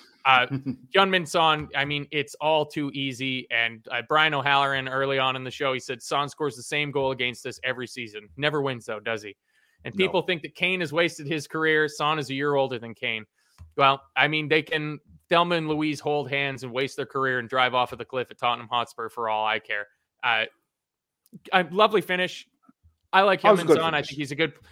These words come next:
Speaker 1: I think he's a good player. He's had a pretty, pretty terrible season. Uh,
Speaker 2: Yeah.
Speaker 1: good, good finish by him, but it was just coming.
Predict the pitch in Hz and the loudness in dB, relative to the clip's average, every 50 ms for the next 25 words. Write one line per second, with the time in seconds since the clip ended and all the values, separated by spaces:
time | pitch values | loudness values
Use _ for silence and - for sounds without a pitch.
0 | - - - 220 226 202 180 147 151 185 175 - 165 165 170 170 165 156 151 175 | -10 -4 -2 -2 -2 -2 -2 -2 -2 -4 -4 -2 0 2 2 2 0 0 -2 -4
1 | 147 127 - - - - 175 175 165 175 170 170 151 - _ _ _ _ - 175 | -4 -4 -6 -12 -10 -8 -6 -6 -4 -6 -6 -8 -10 -12 _ _ _ _ -10 -8
2 | 170 160 147 - 143 139 139 139 131 143 135 - - 135 135 127 123 131 131 127 | -8 -8 -6 -4 -2 0 0 0 -2 -4 -8 -8 -8 -8 -8 -6 -8 -10 -10 -12
3 | _ _ _ _ _ _ _ _ _ _ _ - - 127 123 120 117 117 113 110 | _ _ _ _ _ _ _ _ _ _ _ -4 0 2 2 4 2 2 0 -2
4 | 104 - _ _ _ _ _ _ _ _ _ _ - 254 233 175 165 233 240 220 | -6 -8 _ _ _ _ _ _ _ _ _ _ -2 -2 -2 -2 0 -2 -2 0
5 | - 220 214 202 175 - 208 190 170 190 185 180 - 143 190 190 208 - 147 - | 0 -2 -2 -2 0 0 0 2 2 0 -4 -4 -2 0 0 0 0 -2 -6 -6
6 | 139 131 - - 190 208 240 175 | -6 -6 -2 0 0 0 0 -4